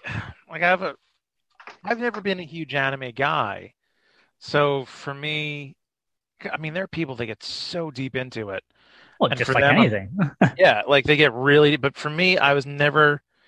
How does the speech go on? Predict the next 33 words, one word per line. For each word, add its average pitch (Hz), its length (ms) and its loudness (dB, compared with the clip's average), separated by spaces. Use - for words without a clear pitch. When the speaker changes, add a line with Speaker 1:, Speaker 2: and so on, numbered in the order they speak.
Speaker 1:
hugely 131 680 -2
deeply 123 520 0
into 120 280 -2
anime. 127 580 2
So 120 340 0
for - 140 -16
me, 139 120 -2
I'm 135 100 0
like, 123 240 2
"All 120 60 -4
right." 135 420 4
Speaker 2:
All 294 60 4
right, 285 40 6
Speaker 1:
But 135 40 8
I 147 80 8
Speaker 2:
fair 254 120 6
Speaker 1:
get 165 200 8
Speaker 2:
enough. 160 100 0
Speaker 1:
why, 139 300 6
why 143 300 2
some 143 260 0
people, 127 300 0
though, 120 180 4
would 117 140 -4
be 123 120 0
like, 113 220 0
"This 131 160 -4
is 113 100 -6
a 117 80 -4
huge 113 280 -4
thing." 104 340 2
So 120 180 0
Speaker 2:
Right. 110 380 2